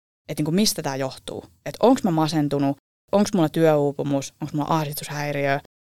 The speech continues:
onks mun parisuhde perseellä. Te, niinku, tiedätkö, että se, se juurisyy pitäisi saada selville mahdollisimman heti paikalla nyt. Ja ite taas siis, no tää nyt on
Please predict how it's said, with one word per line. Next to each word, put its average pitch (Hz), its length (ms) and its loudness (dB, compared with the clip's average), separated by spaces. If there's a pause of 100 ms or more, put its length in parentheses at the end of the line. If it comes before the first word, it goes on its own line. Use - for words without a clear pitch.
(400)
onks 170 200 -2
mun 151 220 0 (200)
parisuhde 143 400 -2
perseellä. 147 720 -4
Te, 180 180 2
niinku, 220 260 0
tiedätkö, 233 240 2
että 220 140 0
se, - 60 0 (160)
se 220 120 2
juurisyy 180 480 4
pitäisi 156 220 -2
saada 156 240 2 (100)
selville 151 500 -2 (140)
mahdollisimman 147 680 -6 (520)
heti 143 340 -4 (160)
paikalla 135 460 -6 (140)
nyt. - 300 -10 (1400)
Ja 156 220 2 (500)
ite 214 420 4 (480)
taas 165 440 2
siis, 160 280 -2
no 160 240 -6
tää 156 220 -4
nyt 170 140 -6
on 185 180 -2